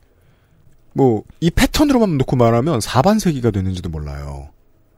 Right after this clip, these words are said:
한국에 진작에 어,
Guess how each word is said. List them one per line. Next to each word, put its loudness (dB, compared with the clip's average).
한국에 -2
진작에 0
어, -4